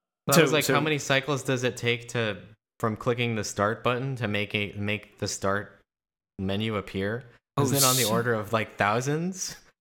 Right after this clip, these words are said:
Speaker 2: Oh, way more than that, right? It was,
Speaker 1: Yeah.
Speaker 2: it was a ridiculous number of instructions just to,
Speaker 1: Yeah.
Speaker 2: like, have the start menu open up.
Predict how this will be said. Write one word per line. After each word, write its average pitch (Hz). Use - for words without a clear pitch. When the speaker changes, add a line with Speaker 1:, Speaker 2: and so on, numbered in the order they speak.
Speaker 2:
Oh, 151
way 147
more 135
than 101
that, 113
right? 104
It -
was, 107
Speaker 1:
Yeah. 127
Speaker 2:
it 139
was 139
a 127
ridiculous 143
number 120
of 110
instructions 92
just 117
to, 104
Speaker 1:
Yeah. 139
Speaker 2:
like, 113
have 110
the 101
start 95
menu 87
open 92
up. 82